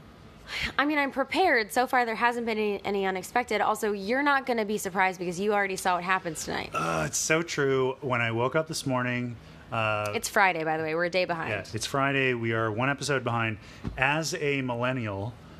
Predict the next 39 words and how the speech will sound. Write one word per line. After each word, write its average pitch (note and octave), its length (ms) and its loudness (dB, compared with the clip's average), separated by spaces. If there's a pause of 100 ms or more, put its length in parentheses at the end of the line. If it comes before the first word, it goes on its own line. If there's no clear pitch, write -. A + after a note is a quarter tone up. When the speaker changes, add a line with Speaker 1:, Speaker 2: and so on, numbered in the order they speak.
(120)
Speaker 2:
uh, A#2 320 4
the A2 80 -4
first C3+ 320 0
thing C#3 160 0
I C3+ 100 2
do A#2 240 -2
when A#2 100 -2
I A2 80 -2
wake G#2+ 200 0
up A#2+ 120 0
in B2 60 -4
the A#2+ 80 -2
morning A2 500 -2
is A2+ 240 -2
I G#2 120 -2
pick A2 180 -4
up A#2 80 -2
my B2 140 -4
phone C#3 460 -2 (760)
and A#2+ 120 -2
I A2+ 60 0
look A2+ 240 -2
at A#2 200 2
it. D#3+ 180 -6 (560)
And, A#2 520 -2 (460)
uh, A2 460 0 (160)
my A#2 180 0
friend B2+ 400 -2
Walter C3 520 0 (1400)
messaged C3 560 0
me C#3+ 160 0
last C3+ 380 0
night C3+ 280 -2
in B2+ 80 -4
the A#2+ 80 0
middle A2+ 220 0
of C#3+ 80 -4
the C3 80 0
night, A#2 340 0